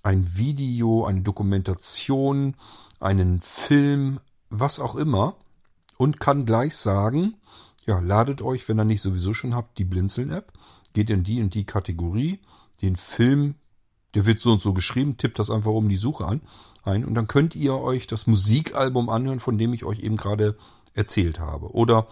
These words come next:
dann könnt ihr euch den Film angucken, von dem ich euch eben erzählt habe, wenn das was für euch ist, wenn ihr das interessant findet, was ich euch erzählt habe über diesen Film,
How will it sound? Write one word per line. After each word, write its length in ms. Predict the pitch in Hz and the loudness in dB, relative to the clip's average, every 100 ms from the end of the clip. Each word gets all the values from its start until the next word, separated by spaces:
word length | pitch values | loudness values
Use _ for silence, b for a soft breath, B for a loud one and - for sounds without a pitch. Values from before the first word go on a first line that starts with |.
| B - | B -6
dann 100 | 98 | 0
könnt 220 | 120 123 | 0 0
ihr 40 | |
euch 80 | 110 | -2
den 140 | 101 92 | -2 -4
Film 420 | - 156 185 180 | 0 2 2 0
angucken, 540 | 123 - - 123 123 | -4 -4 -4 -4 -6
von 160 | 117 101 | -6 -4
dem 140 | 104 | -4
ich 100 | 113 | -4
euch 180 | 90 95 | -6 -6
eben 140 | - 98 | -6 -6
erzählt 400 | 73 - 139 131 | -6 -6 -4 -2
habe, 240 | 120 113 | -2 2
wenn 220 | 110 117 B B B | 2 2 B B B
das 200 | 98 - | -4 -2
was 140 | 101 - | -4 -4
für 140 | 87 | -6
euch 180 | 76 - | -6 -4
ist, 380 | 160 175 - - | -4 -4 -8 -6
wenn 220 | 101 101 | -4 -2
ihr 120 | - | -4
das 200 | 87 90 | -8 -8
interessant 640 | - 87 92 - - 117 143 | -8 -10 -8 -6 -2 -2 -2
findet, 500 | - 147 147 139 b b b | -4 -2 0 -2 b b b
was 180 | 113 110 | -6 -4
ich 80 | 110 | -2
euch 120 | 107 | -2
erzählt 400 | 101 - 120 127 | -4 -2 -4 -2
habe 200 | 120 117 | -4 -2
über 120 | 113 | -2
diesen 220 | 110 110 | -2 -2
Film, 340 | 104 107 104 | -2 0 0